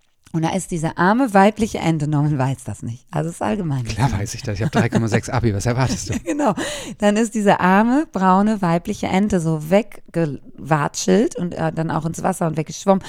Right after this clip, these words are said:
Speaker 1: und diese Erpel immer hinterher. Und dann, ich hab da nicht so re-, wirklich drüber nachgedacht und die Situation, den Ernst der
Speaker 2: Hast du
Speaker 1: Lage nicht
Speaker 2: falsch,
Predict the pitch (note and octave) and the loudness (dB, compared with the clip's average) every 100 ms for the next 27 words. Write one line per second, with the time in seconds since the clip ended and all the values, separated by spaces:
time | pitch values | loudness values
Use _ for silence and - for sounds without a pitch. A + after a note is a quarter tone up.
0 | - - - F#3 E3 D#3 E3 G3 G#3+ G3+ | -14 -10 2 2 2 0 2 2 2 2
1 | G3+ A3+ G#3+ G#3 G3+ F#3 F3 C3 B2+ - | 4 4 4 2 0 2 4 2 0 -10
2 | - - - - - E3+ F#3+ G3 - F3 | -20 -20 -20 -16 -4 0 2 2 0 -4
3 | - - F#3 G#3 - G#3 F#3 G3 E3+ F3 | -4 0 0 0 -2 -4 -2 -6 -8 -8
4 | F#3+ C4 - A3+ - A3+ G#3+ G#3+ G#3+ G#3 | -4 -4 -4 -10 -6 0 2 2 0 0
5 | F#3 E3 F3+ F3+ F#3 D#3+ F#3+ - G3+ F#3 | -4 -2 -4 -2 -4 -2 -4 -2 0 0
6 | - - A3 G3+ - - G#3 B3+ - A3+ | 0 4 4 4 -2 0 0 2 2 6
7 | G#3+ A3+ G#3+ C#3 | 6 6 4 4